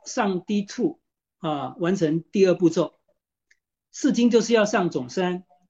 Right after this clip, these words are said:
完成了第三步骤。好，这是拉斐尔，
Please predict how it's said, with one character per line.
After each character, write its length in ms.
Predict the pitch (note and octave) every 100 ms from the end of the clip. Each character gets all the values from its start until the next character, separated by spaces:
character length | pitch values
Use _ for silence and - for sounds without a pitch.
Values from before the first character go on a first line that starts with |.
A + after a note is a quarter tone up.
| _
完 160 | E3 F#3+
成 160 | E3+
了 80 | D3
第 120 | D3+
三 200 | E3+ E3
步 100 | E3
骤。 200 | E3 D#3 - _ _ _ _ _ _ _ _ _
好， 300 | D3+ C3 - _ _
这 100 | -
是 140 | B3+ C4
拉 160 | B3+
斐 220 | C4 C4 C4+
尔， 420 | E3 D3 D3+